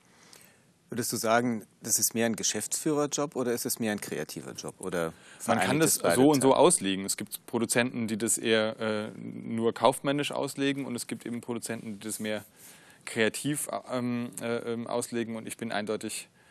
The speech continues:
Speaker 2: von der zweiteren, äh, äh, Sorte sozusagen. Also ich, äh, bringe mich sehr ein und hab, äh, dann aber auch dementsprechend,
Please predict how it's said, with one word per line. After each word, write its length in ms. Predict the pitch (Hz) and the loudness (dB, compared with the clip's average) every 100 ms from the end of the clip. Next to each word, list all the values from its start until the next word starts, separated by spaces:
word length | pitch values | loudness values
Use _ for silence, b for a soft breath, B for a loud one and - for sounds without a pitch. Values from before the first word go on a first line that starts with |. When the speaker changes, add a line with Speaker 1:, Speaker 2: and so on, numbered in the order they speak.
| b b - | b b -6
Speaker 2:
von 160 | 110 | 0
der 100 | 104 | 0
zweiteren, 600 | - 101 107 95 92 87 - _ b b b | 4 2 2 -4 -6 -8 -14 _ b b b
äh, 60 | 110 | 0
äh, 600 | 101 98 101 101 101 104 | 2 2 -4 -4 -6 -4
Sorte 400 | 92 92 92 90 | 0 0 0 -4
sozusagen. 440 | 85 - 82 82 | -6 -8 -10 -10
Also 120 | 82 - | -12 -10
ich, 240 | 92 - | -10 -6
äh, 220 | 98 98 90 - | -4 -6 -8 -8
bringe 220 | 104 107 | -6 -4
mich 180 | 101 - | -2 0
sehr 240 | 107 104 | 4 4
ein 220 | 107 123 | 4 2
und 180 | 131 107 | 0 -2
hab, 260 | 101 - - | -4 -4 -8
äh, 120 | 101 | -4
dann 180 | 95 90 | -4 -2
aber 220 | 95 90 | -4 -4
auch 80 | 98 | -6
dementsprechend, 680 | 104 101 - 98 104 98 | -8 -8 -6 -6 -4 -8